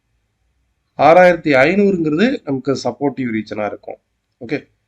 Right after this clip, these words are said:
so ஆறாயிரத்தி ஐநூறை பிரேக் பண்ணும்போது மட்டுமே மார்க்கெட் வந்து டவுன் ட்ரெண்டுக்கு வந்து மாறும். Up to சிக்ஸ் தௌசண்ட் ஃபைவ் ஹண்ட்ரடுங்கிறது நமக்கு சப்போர்ட்டிவ் ரீஜனா இருக்கும். ஓவரால் ட்ரெண்ட் பொறுத்தளவுக்கு, வீக்லியில பொறுத்தளவுக்கும் நமக்கு வந்து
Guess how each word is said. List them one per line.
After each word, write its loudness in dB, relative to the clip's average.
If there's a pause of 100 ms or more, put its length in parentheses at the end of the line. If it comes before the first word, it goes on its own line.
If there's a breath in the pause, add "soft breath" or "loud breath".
(280)
so -6
ஆறாயிரத்தி 4
ஐநூறை 0
பிரேக் -2
பண்ணும்போது -4
மட்டுமே -8 (240)
மார்க்கெட் -8
வந்து -6
டவுன் -4
ட்ரெண்டுக்கு -8
வந்து -10
மாறும். -4 (440)
Up -2 (100)
to -4 (300)
சிக்ஸ் -10
தௌசண்ட் -4
ஃபைவ் -4
ஹண்ட்ரடுங்கிறது -6 (500)
நமக்கு -8
சப்போர்ட்டிவ் -6
ரீஜனா -6
இருக்கும். -8 (280)
ஓவரால் -4
ட்ரெண்ட் -6
பொறுத்தளவுக்கு, -8 (580)
வீக்லியில 2
பொறுத்தளவுக்கும் -2
நமக்கு -6
வந்து -8